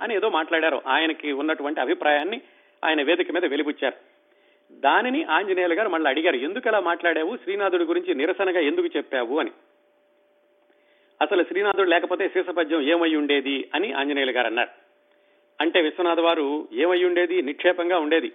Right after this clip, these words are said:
ఆయన లేకపోతే శీసపద్యం ఏమీ అయ్యేది కాదు, ఇంకా బాగుండేది" అన్నారు. అనగానే ఈ ఆంజనేయులు గారు "నోరు మూయి" అన్నారు.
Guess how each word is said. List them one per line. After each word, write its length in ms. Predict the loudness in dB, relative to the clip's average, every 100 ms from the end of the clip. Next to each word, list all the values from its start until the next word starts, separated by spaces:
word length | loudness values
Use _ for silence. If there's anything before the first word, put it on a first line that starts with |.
| -6
ఆయన 140 | -2
లేకపోతే 480 | 0 0 0 -2 -2
శీసపద్యం 500 | -4 -6 -4 -4 -2
ఏమీ 300 | -2 0 2
అయ్యేది 260 | 2 0 0
కాదు, 140 | -2
ఇంకా 180 | -2 0
బాగుండేది" 440 | 2 2 0 -4 -8 _ _
అన్నారు. 220 | 0 0 0 _ _ _ _ _ _ _ _ 0
అనగానే 400 | 2 0 0 0
ఈ 40 |
ఆంజనేయులు 400 | 0 0 0 2
గారు 180 | 2 2
"నోరు 240 | 2 2
మూయి" 200 | 2 2
అన్నారు. 240 | 0 -4